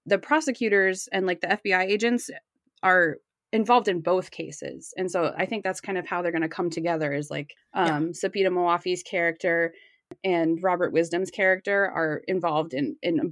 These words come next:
Speaker 1: both sides of it, and so that's probably how they're gonna intersect eventually. So yeah, let's, uh, let's talk about the cast. We've kind of mentioned some of them already,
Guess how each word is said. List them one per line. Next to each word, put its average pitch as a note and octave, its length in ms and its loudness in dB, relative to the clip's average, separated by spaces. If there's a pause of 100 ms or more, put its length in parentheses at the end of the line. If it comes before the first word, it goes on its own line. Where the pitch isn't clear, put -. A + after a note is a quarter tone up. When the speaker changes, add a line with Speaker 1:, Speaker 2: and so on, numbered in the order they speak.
Speaker 1:
both F3+ 200 4
sides E3 360 2
of F#3 120 -2
it, G#3 220 4
and E3+ 160 -2
so E3+ 140 -4
that's E3+ 160 -4
probably E3+ 380 -6
how E3 160 -2
they're E3 120 0
gonna D3+ 200 -2
intersect D#3 680 -6
eventually. E3 600 -4 (360)
So - 140 -4
yeah, B3+ 180 6
let's, A3+ 320 0 (320)
uh, G3+ 280 0
let's B3 160 0
talk D#4+ 160 -2
about C#4+ 240 4
the G3+ 100 2
cast. - 560 -2
We've G3+ 160 -2
kind A#3+ 160 0
of A#3 80 -2
mentioned G#3 400 -2
some G3 180 -2
of F3+ 120 2
them F#3 160 2
already, E3+ 480 -2